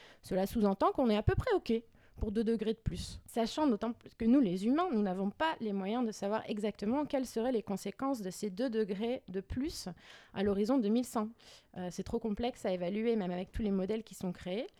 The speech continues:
Et ça se voit d'autant plus quand on a des événements majeurs, euh, qui sont des conséquences du changement climatique qu'on n'avait pas anticipé aussitôt. Ouais. Adrien, tu voulais nous dire deux mots ?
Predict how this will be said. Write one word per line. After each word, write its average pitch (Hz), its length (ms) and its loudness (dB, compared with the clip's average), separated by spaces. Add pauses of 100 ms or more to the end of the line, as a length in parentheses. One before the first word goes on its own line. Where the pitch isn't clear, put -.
(320)
Et 208 100 -2
ça 208 160 -2
se - 100 -6
voit 220 220 0
d'autant 208 480 -6 (160)
plus 294 440 -2
quand 220 220 -6
on 208 80 0
a 202 80 0
des 196 260 -2
événements 196 540 0
majeurs, 208 580 -2
euh, 170 400 -6 (320)
qui 170 280 -14
sont 190 400 -6
des 175 120 -6
conséquences 226 540 -2
du 190 80 -4
changement 185 320 -4
climatique 185 540 -6 (120)
qu'on 202 120 0
n'avait 185 200 0
pas 285 140 0
anticipé 247 600 -2
aussitôt. 233 540 -2 (320)
Ouais. 143 240 -6
Adrien, 190 340 -2
tu - 140 -12
voulais 190 220 0
nous 185 100 2
dire 185 160 0
deux 180 140 -2
mots ? 190 160 -2